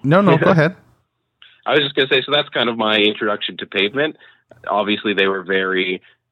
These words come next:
Speaker 2: influential in my listening, you know, experience in terms of broadening my, uh, musical horizons. I was never an indie rock guy in, in high school. I was always into punk rock and pop punk and kind of,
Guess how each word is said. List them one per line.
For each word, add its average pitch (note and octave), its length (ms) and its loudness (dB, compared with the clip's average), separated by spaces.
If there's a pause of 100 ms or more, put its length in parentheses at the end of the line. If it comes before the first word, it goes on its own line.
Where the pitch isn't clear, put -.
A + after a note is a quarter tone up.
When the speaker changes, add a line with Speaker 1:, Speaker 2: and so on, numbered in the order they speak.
(220)
Speaker 2:
influential G2 720 -2
in F#2+ 100 -2
my F2+ 140 -2
listening, F2+ 760 -4 (200)
you F2+ 120 -6
know, E2+ 280 -4
experience F#2 840 -4
in F#2 140 -4
terms F2+ 280 -6
of E2+ 200 -4 (220)
broadening F#2 680 -2
my, E2+ 420 -4 (500)
uh, D#2+ 520 -4
musical F2+ 460 -6
horizons. F2+ 580 -4
I G2 100 0
was G2+ 140 0
never G#2+ 280 -2
an F#2 80 0
indie G2+ 260 -2
rock G#2 280 -2
guy G2+ 240 0
in, F2+ 400 -2
in F#2 140 -6
high F#2+ 200 -4
school. A2 260 -2
I F#2+ 40 2
was F2 160 -6
always E2+ 320 -2 (480)
into F2+ 180 -8
punk F2+ 340 -10
rock F2 360 -4
and E2+ 120 -8
pop F2 320 -6
punk F2 380 -6
and E2 220 -6
kind F2 240 -8
of, E2 180 -8